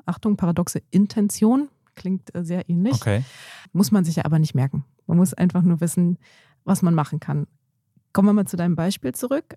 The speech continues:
Speaker 1: Also, was der Viktor Frankl jetzt dir geraten hätte und was ich jetzt in seinem Namen weitergebe,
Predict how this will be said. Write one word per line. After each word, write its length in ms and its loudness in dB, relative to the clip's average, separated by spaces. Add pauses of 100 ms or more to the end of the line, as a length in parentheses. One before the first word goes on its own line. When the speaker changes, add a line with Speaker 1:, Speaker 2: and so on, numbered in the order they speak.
(100)
Speaker 1:
Also, 320 0
was 140 -4
der 120 -2
Viktor 300 -2
Frankl 600 -2
jetzt 440 -8 (180)
dir 140 2
geraten 440 -2
hätte 280 -2
und 100 -4
was 180 -4
ich 120 -10
jetzt 240 -8
in 160 0
seinem 240 2
Namen 200 2
weitergebe, 600 -4